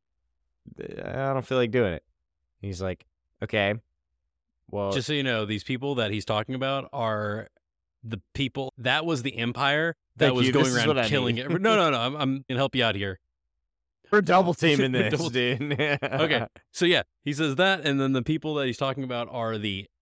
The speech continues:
Speaker 2: Syrian Empire, and they're like,
Speaker 1: Oh, shit, yeah.
Speaker 2: "Hey,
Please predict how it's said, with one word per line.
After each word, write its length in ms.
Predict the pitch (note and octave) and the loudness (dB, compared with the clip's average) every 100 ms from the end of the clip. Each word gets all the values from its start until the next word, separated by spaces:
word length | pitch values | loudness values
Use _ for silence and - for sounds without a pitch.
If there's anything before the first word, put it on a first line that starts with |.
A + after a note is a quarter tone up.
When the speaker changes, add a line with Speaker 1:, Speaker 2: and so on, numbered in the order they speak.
| _ _ - | _ _ -12
Speaker 2:
Syrian 440 | - - C#3+ C3+ | -8 -4 -2 -2
Empire, 580 | A#2+ B2+ B2+ B2 A#2 A#2 _ _ _ _ _ - | -2 -2 -2 0 -2 -4 _ _ _ _ _ -10
and 180 | B2 A#2 | -6 -4
they're 80 | A#2 | -4
like, 300 | G#2+ G#2 - _ - | -4 -4 -6 _ -20
Speaker 1:
Oh, 60 | - | -16
shit, 380 | - - E2+ - | -14 -14 -14 -14
yeah. 80 | - | -4
Speaker 2:
"Hey, 400 | C#3+ C#3 B2 A2+ | -2 0 -2 -4